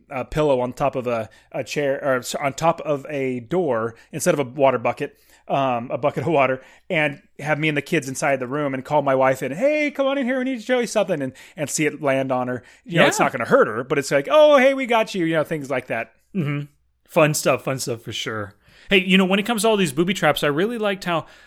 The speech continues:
Speaker 2: uh, if you see booby traps in, like, an Indiana Jones movie, it's like you step on a block and then an arrow shoots out at you, right? That's like a one-step trap. I really liked how this movie used the whole Rube Goldberg idea,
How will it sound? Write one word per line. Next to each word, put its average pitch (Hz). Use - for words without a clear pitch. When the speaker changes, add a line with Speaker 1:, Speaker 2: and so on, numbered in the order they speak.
Speaker 2:
uh, 156
if 180
you 254
see 269
booby 190
traps 170
in, 165
like, 147
an 135
Indiana 131
Jones 117
movie, 135
it's 185
like 147
you 156
step -
on 151
a 156
block 135
and 170
then 156
an 143
arrow 151
shoots 139
out 131
at 113
you, 104
right? 127
That's 151
like 156
a 135
one-step 135
trap. 113
I 180
really 262
liked 240
how 170
this 196
movie 185
used 180
the 185
whole 170
Rube 143
Goldberg 190
idea, 233